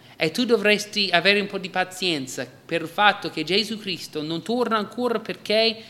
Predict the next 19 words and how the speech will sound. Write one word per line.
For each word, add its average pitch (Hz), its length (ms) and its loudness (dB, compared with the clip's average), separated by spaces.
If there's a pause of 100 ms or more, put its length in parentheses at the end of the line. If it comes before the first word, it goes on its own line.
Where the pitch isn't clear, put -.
(140)
c'è 185 160 0
qualcuno 208 560 -2
che 170 160 -8
deve 175 240 -4
ancora 175 400 -4
essere 165 340 -6
salvato 135 800 -4 (220)
e 156 120 0
dovremo 156 480 -2
pregare 156 440 2
per 147 200 -8
loro. 143 320 -2
Come 262 300 4
anche 233 360 6
il 175 120 6
nostro 196 420 0
caro 190 300 6
fratello 180 440 2
Paolo 156 540 4